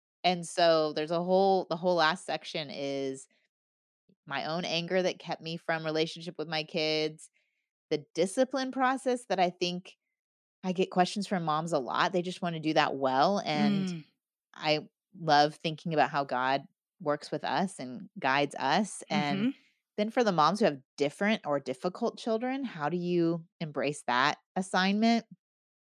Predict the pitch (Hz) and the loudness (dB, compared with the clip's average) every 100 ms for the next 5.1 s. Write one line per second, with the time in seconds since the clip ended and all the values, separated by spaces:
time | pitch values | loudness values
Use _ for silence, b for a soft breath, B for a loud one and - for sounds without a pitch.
0 | _ - 175 - 175 - 220 180 175 190 | _ -6 -4 4 4 4 -4 0 2 4
1 | 170 196 202 190 180 131 226 359 190 135 | 4 4 2 2 2 2 2 6 6 4
2 | - 151 131 - 156 151 - 190 185 - | 0 -2 -4 -6 -10 -6 2 2 2 -4
3 | _ _ _ _ _ _ 175 220 247 - | _ _ _ _ _ _ 0 2 4 2
4 | _ _ - 185 277 294 285 240 269 269 | _ _ -8 0 2 2 2 0 0 0